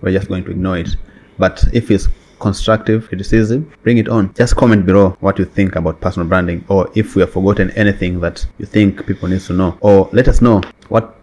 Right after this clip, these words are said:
topic you need us to talk about next. We're gonna do it.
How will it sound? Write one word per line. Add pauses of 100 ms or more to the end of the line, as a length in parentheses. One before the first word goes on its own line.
(180)
topic
you
need (160)
us
to
talk
about
next.
We're
gonna
do
it.